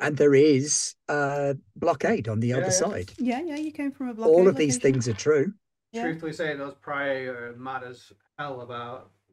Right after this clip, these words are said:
Speaker 2: about at us, I suppose.
Speaker 3: Um,
Speaker 2: Surprised there's no scorch marks on the hull.
Speaker 3: <laughs> Um, they do, um, wanna come in and,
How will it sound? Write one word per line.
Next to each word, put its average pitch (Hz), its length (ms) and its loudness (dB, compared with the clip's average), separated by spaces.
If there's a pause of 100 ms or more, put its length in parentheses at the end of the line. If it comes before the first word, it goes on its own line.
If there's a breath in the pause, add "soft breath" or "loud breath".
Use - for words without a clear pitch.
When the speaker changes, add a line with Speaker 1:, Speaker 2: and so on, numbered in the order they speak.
(240)
Speaker 2:
about 123 380 -14
at 123 280 -8
us, 123 240 -10
I 123 100 -8
suppose. 135 580 -8 (420)
Speaker 3:
Um, 190 320 0
Speaker 2:
Surprised 143 440 0
there's 117 120 -10
no 135 120 -6
scorch - 440 -6
marks 123 300 -8
on 127 120 -12
the 127 60 -12
hull. 143 320 -10 (560)
Speaker 3:
<laughs> 262 340 6 (440 loud breath)
Um, 226 380 4 (280)
they 277 400 8
do, 262 680 2 (300)
um, 190 640 2
wanna 202 240 -4
come 214 320 -4
in 190 320 -2 (220)
and, 175 520 -4